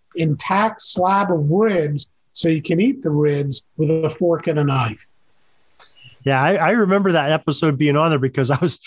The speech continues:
Speaker 2: gonna try to find that product. I think that would, uh, y-, you'd be an instant millionaire with something like that because that's, uh, one of the most painful parts is trying to get the, the meat off those bones. <laughs>
Speaker 1: Yeah, um, you know, I'm looking at, uh, the Hall of Very Good, and I don't see him in there.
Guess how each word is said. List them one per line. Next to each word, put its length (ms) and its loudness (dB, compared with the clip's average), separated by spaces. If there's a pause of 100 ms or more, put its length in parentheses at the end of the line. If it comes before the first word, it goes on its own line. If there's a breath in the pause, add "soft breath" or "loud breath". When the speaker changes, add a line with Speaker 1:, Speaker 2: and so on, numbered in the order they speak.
(180 loud breath)
Speaker 2:
gonna 120 0
try 180 -2
to 80 0
find 300 0
that 180 -2
product. 400 0
I 80 0
think 240 -2
that 100 -2
would, 220 0
uh, 220 0 (420 loud breath)
y-, 80 0
you'd 220 -2
be 140 2
an 80 2
instant 360 0
millionaire 500 2
with 160 -2
something 380 -4
like 180 -2
that 320 -2
because 340 -4
that's, 280 -4
uh, 180 0 (360 loud breath)
one 80 0
of 20 2
the 80 0
most 200 -2
painful 340 -2
parts 340 -2
is 80 -4
trying 140 0
to 40 -2
get 160 -4
the, 220 -2 (140)
the 80 0
meat 200 2
off 160 0
those 200 0
bones. 440 -2 (380 soft breath)
<laughs> 180 -8 (920 loud breath)
Speaker 1:
Yeah, 240 0
um, 360 2
you 100 4
know, 160 4
I'm 160 2
looking 400 2
at, 480 0
uh, 360 2
the 140 0
Hall 380 -2
of 80 -6
Very 320 2
Good, 300 0
and 100 0
I 140 2
don't 160 0
see 240 0
him 140 2
in 180 2
there. 280 -2